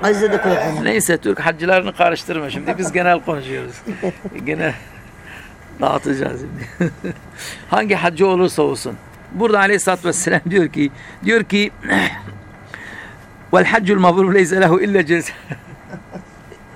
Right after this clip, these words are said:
Speaker 2: Tayyib. Yine İmam Bukhari'nin rivayet ettiği bir hadiste diyor ki aleyhissalatü vesselam, "Men hacce hâzel beyt felem yerfuth ve lem yefsuk raca'a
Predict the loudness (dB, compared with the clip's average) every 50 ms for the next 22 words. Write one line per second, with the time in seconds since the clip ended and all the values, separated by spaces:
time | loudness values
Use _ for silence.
0 | -20 -20 -20 -20 -20 -20 -20 -20 -20 -20 -20 -20 -18 -18 -16 -16 -16 -16 -16 -16
1 | -18 -18 -20 -20 -20 -18 -16 0 2 4 4 4 2 0 -4 -10 -18 -20 -20 -20
2 | -20 -20 -20 -20 -20 -20 -20 -20 -20 -20 -20 -20 -20 -20 -20 -20 -20 -20 -20 -20
3 | -20 -20 -20 -20 -20 -20 -20 -20 -18 -18 -18 -18 -18 -20 -20 -20 -20 -20 -20 -20
4 | -20 -20 -20 -20 -20 -20 -12 -10 0 2 4 4 4 4 4 4 4 4 2 2
5 | -2 2 4 4 4 4 4 2 4 4 4 4 4 2 0 -2 0 2 2 2
6 | 4 4 2 0 0 0 0 0 2 2 0 2 4 4 4 4 2 2 0 -2
7 | 0 0 0 0 2 2 2 2 2 0 -2 -6 -12 -20 -20 -20 -20 -20 -18 -18
8 | -20 -12 0 2 2 2 2 4 4 2 2 4 4 4 6 6 6 6 6 4
9 | 2 0 2 0 -2 -2 -2 -6 -12 -20 -20 -20 -20 -8 2 4 4 6 6 4
10 | 4 4 4 4 2 2 -2 -4 -6 -6 -8 -18 -20 -20 -20 -20 -16 -4 0 2
11 | 4 4 4 2 2 2 2 2 2 2 4 4 4 4 2 -6 -20 -20 -18 -8
12 | -2 2 4 4 4 6 4 4 4 2